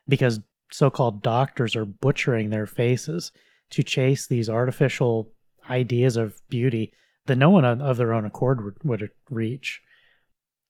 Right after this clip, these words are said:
So even just looking at these sorts of things fundamentally distorts our view of the people we actually see around us.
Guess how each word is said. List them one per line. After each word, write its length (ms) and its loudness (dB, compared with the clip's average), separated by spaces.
So 500 2
even 240 6
just 180 4
looking 600 2
at 300 0
these 260 0
sorts 300 -2
of 100 -8
things 360 0
fundamentally 460 4
distorts 540 -4
our 160 0
view 400 0
of 120 0
the 80 0
people 260 2
we 120 4
actually 320 2
see 240 -4
around 400 -2
us. 280 -10